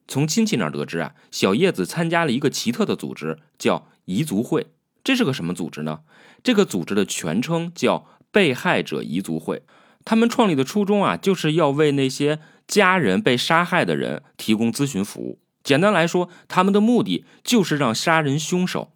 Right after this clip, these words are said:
被判死刑。其实小叶子的内心啊，我们可以理解，虽然杀害女儿的凶手被判了死刑，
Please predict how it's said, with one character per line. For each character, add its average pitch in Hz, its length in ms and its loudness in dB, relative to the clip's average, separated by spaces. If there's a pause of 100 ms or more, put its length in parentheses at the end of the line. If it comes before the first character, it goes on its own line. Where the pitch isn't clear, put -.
被 98 140 2
判 87 200 -8
死 67 180 -10
刑。 - 280 -16 (960)
其 240 160 2
实 240 100 4
小 127 160 2
叶 175 140 4
子 101 120 -4
的 95 100 0
内 139 120 2
心 143 180 -4
啊， 131 100 2
我 - 40 -2
们 87 100 -2
可 135 140 -4
以 123 60 -2
理 87 180 -4
解， 110 220 -4 (220)
虽 220 180 2
然 190 160 4
杀 190 200 0
害 180 140 2
女 92 140 2
儿 80 80 0
的 120 100 2
凶 165 240 -4
手 95 100 0
被 113 160 2
判 170 220 -2
了 95 100 -2
死 76 200 -10
刑， 60 260 -12